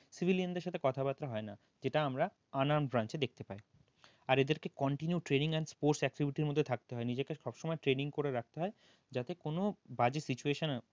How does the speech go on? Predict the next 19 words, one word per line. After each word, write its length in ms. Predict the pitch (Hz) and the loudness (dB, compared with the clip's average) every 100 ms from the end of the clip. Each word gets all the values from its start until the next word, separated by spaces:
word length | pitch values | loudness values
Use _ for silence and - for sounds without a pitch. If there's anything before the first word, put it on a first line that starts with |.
| - | -2
হলে 280 | 113 110 175 | 0 0 -2
বা 240 | 139 131 - | 0 0 0
law 260 | 127 127 143 | 6 8 10
and 100 | 156 | 8
order 220 | 143 139 143 | 4 0 -2
situation 520 | - 131 131 123 143 | -4 -4 -4 -2 -4
যদি 200 | 131 135 | -4 -4
কোনো 260 | - 139 | -6 -4
জায়গায় 240 | 147 139 131 | -2 0 0
বিগড়ে 280 | 110 120 113 | -2 -2 -2
যায়, 160 | 151 - - _ - | -4 -8 -20 _ -4
তা 140 | 120 - _ _ - | -4 -4 _ _ 8
directly 380 | 123 135 - 160 | 10 10 6 2
যাতে 280 | 123 156 254 _ _ _ | 4 2 -4 _ _ _
তাদেরকে 380 | 127 123 - 254 - 127 | 0 0 0 -4 -2 4
ডিপ্লয় 360 | 131 - 113 | 4 6 4
করা 200 | 104 98 | 4 -6
যায়। 160 | 98 - _ _ - | -6 -14 _ _ -8
কিন্তু 220 | 165 - | -6 -6